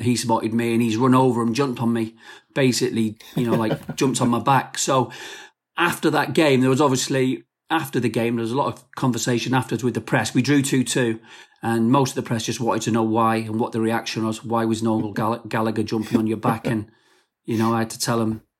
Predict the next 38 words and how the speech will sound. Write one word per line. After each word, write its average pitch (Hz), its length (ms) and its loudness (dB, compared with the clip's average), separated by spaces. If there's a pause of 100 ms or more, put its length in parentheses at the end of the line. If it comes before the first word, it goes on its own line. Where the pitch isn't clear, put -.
um, 110 440 -6
obviously, 113 240 -4
that 120 100 -2
I, 110 260 -6
I, 113 200 -2
I - 80 -2
did 113 240 0
know 120 140 2
him 113 120 2
from 110 160 -2
back 123 240 0
in 107 80 -2
the 107 80 -2
day, 123 240 2
really, 107 500 -2
uh, 127 140 -2
although 120 220 2
we 113 100 2
hadn't 113 200 -2
spoken 123 460 2
maybe 110 220 -2
five, 113 400 -2
six - 260 -8
years 117 220 -2
at - 60 -4
that 107 200 -4
point 113 240 -2
'cause 113 140 -6
we'd 117 140 -4
left 110 160 -2
school 117 340 0
and 107 80 -2
had 107 100 -4
moved 110 280 2
on 113 120 4
and 110 140 0
he 117 120 0
had. 107 200 -2